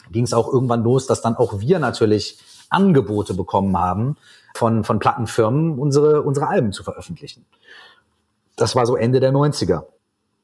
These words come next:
In zweitausend habe ich dann mein erstes Album veröffentlicht auf einer, also bei einer großen Plattenfirma. Da fing dann tatsächlich zum ersten Mal so das an. Es gab so einen entscheidenden Moment, an dem ich gemerkt habe,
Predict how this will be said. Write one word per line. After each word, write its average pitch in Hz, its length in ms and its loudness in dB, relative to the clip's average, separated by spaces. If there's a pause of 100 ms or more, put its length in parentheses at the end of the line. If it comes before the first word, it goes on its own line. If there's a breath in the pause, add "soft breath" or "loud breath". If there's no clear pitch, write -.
(220)
In 135 180 2
zweitausend 120 760 0
habe 117 120 0
ich - 80 -2
dann 117 180 0
mein 110 180 0
erstes 107 400 -2
Album 120 300 2
veröffentlicht 127 500 -2
auf 117 240 0
einer, 117 280 -2
also 104 260 -2
bei - 80 2
einer 117 220 2
großen 107 340 -2
Plattenfirma. 120 580 -4 (920 loud breath)
Da 139 280 2
fing 190 360 0
dann 156 220 2
tatsächlich 139 580 -2
zum 139 140 0
ersten 127 460 -2
Mal 120 200 2
so 120 80 2
das 107 140 -2
an. 127 140 -2
Es 117 100 -4
gab 139 180 0
so 151 120 0
einen 143 260 0
entscheidenden 127 600 0
Moment, 110 720 -2 (880)
an 110 100 0
dem 117 140 2
ich 113 100 -6
gemerkt 113 460 0
habe, 127 460 0